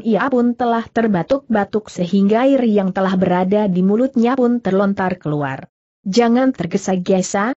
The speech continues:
bisik Pandan Wangi, "tenanglah. Kami ada di sini." Akhirnya Sekar Mirah pun telah minum beberapa teguk. Terasa dadanya menjadi agak sejuk dan nafasnya pun menjadi lebih teratur.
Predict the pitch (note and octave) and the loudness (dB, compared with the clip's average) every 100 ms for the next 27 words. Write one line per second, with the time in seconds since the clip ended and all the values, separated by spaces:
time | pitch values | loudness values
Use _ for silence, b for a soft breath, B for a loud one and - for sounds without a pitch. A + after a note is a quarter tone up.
0 | _ F#3+ A#3 - F#3 - G#3 A3 G3+ F#3+ | _ -4 -2 -2 -8 -2 0 2 2 0
1 | F3+ F3+ F#3 A#3 _ - F3 F3 F#3+ D3 | 0 0 0 -4 _ -6 -2 0 0 -2
2 | C#3 - _ _ _ _ _ C#4 C4+ C#4 | -6 -14 _ _ _ _ _ 0 4 6
3 | C#4+ - A3 G#3 G3+ F3 - F3+ D#3 C#3 | 4 2 0 0 0 0 0 0 0 -2
4 | - _ _ - A#3+ A#3 A#3+ C4+ C4 A#3 | -8 _ _ -4 -2 0 2 4 4 4
5 | A3+ - A3+ A#3+ B3 B3 C4+ B3 G#3+ - | 0 -4 -4 -2 0 2 4 2 0 -4
6 | A#3+ A#3 B3 C4+ A3+ G#3+ G#3+ A3 G#3 G#3 | 0 2 0 -2 -2 0 2 2 4 2
7 | F#3 F3 E3+ E3 E3 D#3 G#3 F#3 D#3 _ | 2 0 -2 -2 -6 -6 0 0 0 _
8 | _ _ _ A#3+ A3 G#3+ - F#3+ F3+ E3+ | _ _ _ -2 0 -2 -2 -2 0 0
9 | E3+ F#3 G3+ A#3+ A3 G3+ F#3+ F3+ F3 F#3+ | 0 0 0 0 0 2 2 0 0 -2
10 | F#3 E3 - - G3+ F3 - _ G3+ G3+ | -2 -4 -6 -2 0 -2 -4 _ -2 0
11 | F#3 E3+ G3+ G#3 E3 D3+ D4 C#4+ C4 A3 | 0 -2 -4 -4 -4 -4 0 2 4 4
12 | G3 F#3+ F#3 F3 G3+ G#3 C4+ - B3+ A3 | 4 2 2 2 2 2 0 0 -2 -2
13 | - E3 C#3+ | 0 -2 -2